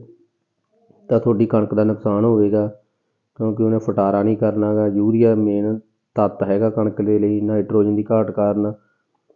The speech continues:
ਜੇ ਨਾਈਟ੍ਰੋਜਨ ਦੀ ਘਾਟ ਆ ਜਾਏ ਤਾਂ ਆਪਾਂ ਨੂੰ ਕਾਫੀ ਨੁਕਸਾਨ ਹੁੰਦਾ ਹੈਗਾ ਕਣਕ ਦਾ। ਤੇ ਇਹ ਗੱਲ ਦਾ ਤੁਸੀਂ ਧਿਆਨ ਰੱਖੋ ਕਿ ਯੂਰੀਆ ਸਮੇਂ ਸਿਰ ਪਾਓ। ਗੁੱਲੀ ਡੰਡਾ ਨੂੰ ਵੇਖ ਕੇ ਯੂਰੀਆ ਨਹੀਂ ਰੋਕਣੀ ਤੁਸੀਂ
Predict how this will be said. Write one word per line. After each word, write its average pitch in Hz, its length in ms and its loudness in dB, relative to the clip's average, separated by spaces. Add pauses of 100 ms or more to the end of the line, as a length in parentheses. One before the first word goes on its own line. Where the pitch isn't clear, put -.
(140)
ਜੇ 104 120 -2
ਨਾਈਟ੍ਰੋਜਨ 107 480 2
ਦੀ 107 160 0
ਘਾਟ 110 200 2
ਆ 104 100 2
ਜਾਏ 101 120 2
ਤਾਂ 107 140 -2
ਆਪਾਂ 104 220 -4
ਨੂੰ 104 300 -2
ਕਾਫੀ 104 300 -2
ਨੁਕਸਾਨ 98 460 -4
ਹੁੰਦਾ 95 280 -4
ਹੈਗਾ 101 160 -2
ਕਣਕ 104 280 -6
ਦਾ। 107 140 -4 (800)
ਤੇ 95 180 0
ਇਹ 107 60 -4
ਗੱਲ 110 220 2
ਦਾ 113 80 2
ਤੁਸੀਂ 113 260 -2
ਧਿਆਨ 107 320 0
ਰੱਖੋ 113 340 -4 (760)
ਕਿ 104 160 -2
ਯੂਰੀਆ 113 360 2
ਸਮੇਂ 110 300 2
ਸਿਰ 113 220 2
ਪਾਓ। 107 340 2 (880)
ਗੁੱਲੀ 110 320 0
ਡੰਡਾ 110 320 2 (1300)
ਨੂੰ 104 320 -4
ਵੇਖ 107 300 0
ਕੇ 113 140 2
ਯੂਰੀਆ 113 300 4
ਨਹੀਂ 107 120 0
ਰੋਕਣੀ 110 320 0
ਤੁਸੀਂ 110 260 -2